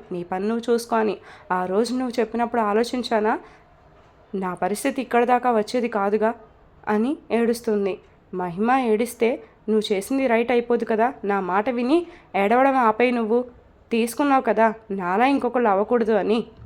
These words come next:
దాని గురించి ఆలోచించు, అంతేకాని ఇలా ఏడిస్తే ఏం రాదు" అంది తన రూమ్మేట్. "Thank you, నువ్వన్నట్టే చేస్తాను."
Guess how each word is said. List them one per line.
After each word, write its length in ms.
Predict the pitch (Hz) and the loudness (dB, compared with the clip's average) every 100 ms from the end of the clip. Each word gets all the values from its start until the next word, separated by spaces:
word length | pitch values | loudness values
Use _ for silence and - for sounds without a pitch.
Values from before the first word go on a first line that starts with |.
| - - - - _ _ _ - | -20 -20 -20 -20 _ _ _ -6
దాని 260 | 226 214 220 | 2 4 4
గురించి 360 | 226 233 269 240 | 4 2 2 4
ఆలోచించు, 520 | 214 220 226 220 190 | 4 4 0 -2 -4
అంతేకాని 720 | 185 185 226 226 233 262 349 - - - | -4 -2 0 2 2 2 -2 -4 -8 2
ఇలా 200 | 214 196 | 4 4
ఏడిస్తే 480 | 180 196 277 - 285 | 2 2 2 0 0
ఏం 240 | 233 247 | 0 2
రాదు" 240 | 233 220 | 4 4
అంది 260 | 226 220 247 | 4 2 0
తన 220 | 262 240 | 0 0
రూమ్మేట్. 340 | 202 202 202 - - - - | 2 2 0 -2 -14 -20 0
"Thank 300 | 190 196 226 | 2 2 2
you, 80 | 233 - - | 0 -2 -4
నువ్వన్నట్టే 500 | 202 190 185 208 240 | -4 -4 -2 0 2
చేస్తాను." 580 | 254 226 220 - 190 | 4 4 4 0 -2